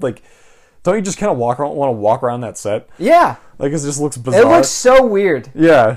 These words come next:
Speaker 1: like, just to be in that,
Speaker 2: I,
Speaker 1: that set.
Speaker 2: I also love to get to the seven and a half floor, you have to use, like, a crowbar to, like, pry open the actual elevator.
Speaker 1: Yeah, and we get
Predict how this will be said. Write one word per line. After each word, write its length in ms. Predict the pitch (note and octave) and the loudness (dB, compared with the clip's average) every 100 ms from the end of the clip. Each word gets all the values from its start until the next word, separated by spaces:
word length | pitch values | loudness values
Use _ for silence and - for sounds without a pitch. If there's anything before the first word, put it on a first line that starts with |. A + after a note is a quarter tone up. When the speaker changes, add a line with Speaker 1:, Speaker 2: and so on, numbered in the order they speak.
| - | -6
Speaker 1:
like, 140 | D3 | -8
just 120 | D3 - | -6 -6
to 60 | |
be 160 | C3+ D#3+ | 0 0
in 100 | D#3 | 2
that, 200 | D3+ C4+ | 0 0
Speaker 2:
I, 20 | |
Speaker 1:
that 180 | C3+ B2 | 0 -4
set. 220 | - C3+ | -6 -2
Speaker 2:
I 120 | A3 B3+ | 2 4
also 320 | D4 D4+ D4 | 4 2 -4
love 300 | A#3+ A#3+ A3+ | 0 0 -2
to 120 | B3 | -8
get 380 | F3+ E3+ F#3 - | -8 0 0 0
to 180 | - F#3 | -6 -8
the 140 | F3+ F#3+ | -8 -6
seven 300 | G#3 F#3 F#3 | -4 -4 -4
and 80 | |
a 40 | F#3 | -4
half 160 | F#3 | -4
floor, 200 | F#3 F#3+ | -6 -6
you 160 | E3+ D#3 | -4 -2
have 120 | D#3+ | -2
to 100 | E3+ | -4
use, 180 | E3 D#3+ | -8 -6
like, 140 | D#3+ | -6
a 60 | D3 | -6
crowbar 720 | - - C#3 C#3+ D3 D3+ D#3 | -8 -6 -4 0 2 2 0
to, 160 | D3+ D#3+ | -4 -4
like, 300 | C#3+ C#3 - | -4 -4 -10
pry 440 | - D3+ D3 C#3+ | -2 0 2 0
open 400 | C3 C3+ D3 D3 | -2 -2 -4 -8
the 120 | C3+ | -6
actual 400 | C3 C3 C3 C3+ | -6 -6 -8 -8
elevator. 560 | B2 B2 C3+ C#3+ C#3+ D3 | -6 -6 -4 -4 -4 -4
Speaker 1:
Yeah, 380 | G3 F3+ C3 A#2+ | -4 -2 -2 -4
and 140 | - D3 | -6 -6
we 80 | D3 | -2
get 260 | D#3 D#3 | -2 -4